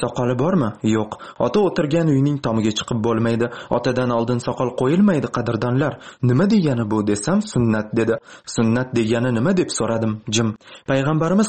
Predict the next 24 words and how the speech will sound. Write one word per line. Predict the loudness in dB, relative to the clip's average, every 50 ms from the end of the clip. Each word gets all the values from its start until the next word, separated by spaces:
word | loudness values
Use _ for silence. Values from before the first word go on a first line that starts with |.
| -2
qilgan | -4 -2 0 2 2 2
ishlarning | 2 2 0 0 0 0 0 0 0
hammasi | -2 -2 -2 0 0 0 0 -2 -4 -6 -6 -2
sunnat", | 0 2 2 2 0 0 -2
deyishdi. | 0 0 2 2 0 0 -2 -2 -4 -4 -6 -12 -20 -20 -18 -4 0 2
"Bo'lmasa, | 2 2 2 0 0 0 0 0
o'zingdan | 0 0 0 0 0 0 0 0 -2
o'n | 0
sakkiz | 0 -2 -2 -2 -2 -2 0 0
yosh | 0 0 0
katta | -2 -4 -4 -2 -2 -2
ayolga | 0 2 0 0 0 2 2
uylangin", | 2 2 2 2 0 0 0 0 0 0
desam, | 0 0 0 0 0 0 2 2
"Nega | 2 2 2 2
unaqa | 2 2 0 -2 -2 -2 0
deysiz?" | 0 0 0 -2 -2 -2 -2
deydi. | 0 0 0 0 0 -2 -4 -8 -18 -16 -6 -2
"Bu | 0 2 2
ham | 0 0 -2
sunnat", | -2 -2 0 2 4 4 2 2 0 -2
degan | -2 -2 0 2 2 2 2
edi | 2 2 0 -2
Sadiyev. | -2 -2 -2 0 2 2 2 2 0